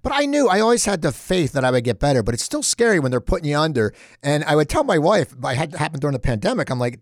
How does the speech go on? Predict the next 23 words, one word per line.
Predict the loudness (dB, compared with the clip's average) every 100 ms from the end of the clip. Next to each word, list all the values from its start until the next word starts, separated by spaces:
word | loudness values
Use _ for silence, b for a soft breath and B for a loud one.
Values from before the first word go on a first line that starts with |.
| _
"Don't | -4 -4 -4
come | -6 -2
down | -2 0
to |
the | -4
hospital." | -2 -4 -6 -6 -6 B B B
You | 2
know, |
you, | 2 2
first | 0 0
of |
all, | -4
you |
can't | 0 0 0
come | -2
in | -2
'cause | -2 -2
of |
the | -2
pandemic. | -4 -2 -2 -2 -4
And |
I'm | -2
like, | -2 -4